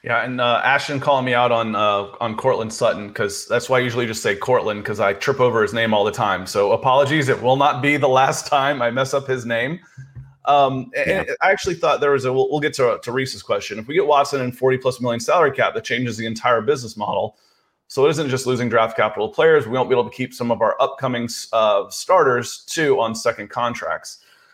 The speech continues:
Speaker 1: Um, if you get forty plus million extra in salary cap, and yeah, that's part of it. We, we had the discussion on Tuesday about the receiver position, and, and, you know, who do you keep? Patrick, um, Hamler, you know, who, who's, who's coming up on contracts? Sutton,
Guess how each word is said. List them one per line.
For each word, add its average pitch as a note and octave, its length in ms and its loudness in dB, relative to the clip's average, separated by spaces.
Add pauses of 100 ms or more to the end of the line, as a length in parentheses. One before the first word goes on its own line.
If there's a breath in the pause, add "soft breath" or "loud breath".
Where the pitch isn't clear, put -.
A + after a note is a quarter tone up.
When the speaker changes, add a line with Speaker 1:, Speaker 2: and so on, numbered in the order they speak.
(260 soft breath)
Speaker 1:
Um, C#3+ 600 0 (400)
if A#2+ 120 -10
you E3+ 80 2
get - 80 -4
forty F#3 280 2
plus D#3+ 440 0
million D3 320 -2
extra C3 340 -2
in A#2 80 -8
salary C3+ 420 2
cap, G#2+ 240 0
and D3 140 0
yeah, D3+ 300 0
that's E3 160 0
part D3+ 260 2
of G#2+ 100 -4
it. A#2+ 160 -2
We, C3 180 -8
we B2 120 -4
had C3+ 120 4
the C3+ 60 0
discussion C3 480 -2
on A#2 160 -2
Tuesday B2+ 500 -2
about A2 300 2
the A#2+ 80 -2
receiver D#3+ 360 -2
position, G2 600 -8 (500)
and, A#2+ 320 2
and, A#2 440 -6
you A2+ 60 -12
know, G#2+ 100 -4
who C#3 80 0
do D3 80 -2
you C#3+ 80 -2
keep? C3 320 -4
Patrick, B2+ 420 2 (460 soft breath)
um, A#2 580 4
Hamler, C3+ 540 2
you B2+ 80 -2
know, A#2+ 120 2
who, A2+ 100 -2
who's, C3+ 300 2
who's C3+ 180 -2
coming C3 220 0
up B2 120 0
on A#2+ 100 0
contracts? A#2+ 560 -2 (120)
Sutton, C3+ 600 0